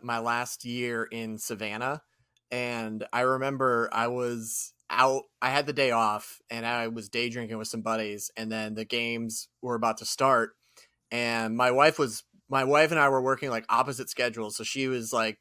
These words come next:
done, you know, she was working, and so I was just like, "Well, I got the whole day to do whatever." So I went out, day drinking with my buddies, and then, you know, about five o'clock, four or five o'clock,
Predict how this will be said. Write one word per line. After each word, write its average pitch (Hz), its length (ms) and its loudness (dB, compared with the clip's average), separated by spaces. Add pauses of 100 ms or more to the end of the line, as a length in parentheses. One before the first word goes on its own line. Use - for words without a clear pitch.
(140)
done, 117 540 -2
you 117 120 -8
know, 101 140 -6
she 127 160 -4
was 113 160 -6
working, 113 460 -2 (440)
and 117 360 -2
so 113 360 2
I 117 180 4
was 120 180 -4
just 117 220 -6
like, 104 320 -2
"Well, 123 100 8
I 208 80 8
got 190 160 0
the 113 80 -2
whole 135 180 2
day 139 200 4
to 131 100 0
do 113 180 -4
whatever." 113 480 2 (200)
So - 140 -2
I 120 40 6
went 123 220 0
out, 143 260 4
day 120 140 0
drinking 131 220 -2
with 117 120 -4
my 120 80 -2
buddies, 123 380 2
and 120 100 -6
then, 120 260 -2 (880)
you 120 180 -6
know, 104 160 -4
about 107 300 0
five 120 600 6
o'clock, 120 500 2
four 131 180 -2
or 120 40 -2
five 120 240 2
o'clock, 117 480 2